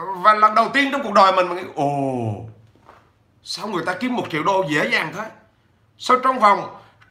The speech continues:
trong vòng có một, hai tiếng đồng hồ, người ta nó có bùm một cái, người ta có một triệu đô. Các bạn thấy ghê gớm không? Và lần đầu tiên trong cuộc đời mình chứng kiến. À, và thế là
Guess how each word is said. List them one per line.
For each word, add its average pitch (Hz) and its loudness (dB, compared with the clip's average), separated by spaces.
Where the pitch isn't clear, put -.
trong 262 0
vòng 190 4
có 277 2
một, 185 2
hai 247 2
tiếng 269 -6
đồng 247 0
hồ, 165 4
người 151 -6
ta 196 2
nó 254 2
có 269 2
bùm 190 2
một 196 -2
cái, 220 6
người 170 -6
ta 190 -4
có 220 -4
một 170 -4
triệu 156 0
đô. 196 2
Các - -4
bạn - -8
thấy 180 -6
ghê 165 0
gớm 175 2
không? 165 -2
Và 127 -2
lần 135 0
đầu 135 -6
tiên 156 -8
trong 156 -8
cuộc 143 -8
đời 127 0
mình 123 -8
chứng 139 -8
kiến. 185 -6
À, 127 -2
và 147 0
thế 196 -2
là 143 0